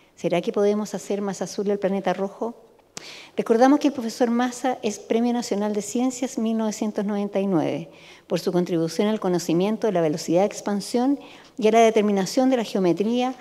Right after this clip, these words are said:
del universo a gran escala. El profesor Massa es académico titular del Departamento de Astronomía de la Facultad de Ciencias Físicas y Matemáticas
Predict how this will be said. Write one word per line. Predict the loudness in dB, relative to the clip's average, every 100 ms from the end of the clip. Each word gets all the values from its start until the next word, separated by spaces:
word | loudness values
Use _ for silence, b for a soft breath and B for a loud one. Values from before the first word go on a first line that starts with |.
| -6
del | 0 2
universo | 2 2 0 -2 -6 -2
a |
gran | 0 2 0
escala. | -2 -6 -6 -6 -12 -20 B B B B
El | -6
profesor | -4 -4 0 0
Massa | 2 -2 -2 -4
es | -2
académico | 2 4 2 -2
titular | -4 -2 2 4 4
del | 2
Departamento | 0 0 0 0 0
de | -2
Astronomía | -2 -2 0 0 0 -2
de |
la | -2
Facultad | -4 -6 -2
de | -2
Ciencias | -2 -4 -4 -4
Físicas | -4 -4 -4 -6 -4
y |
Matemáticas | -4 -2 -2 -2 -4 -8 -8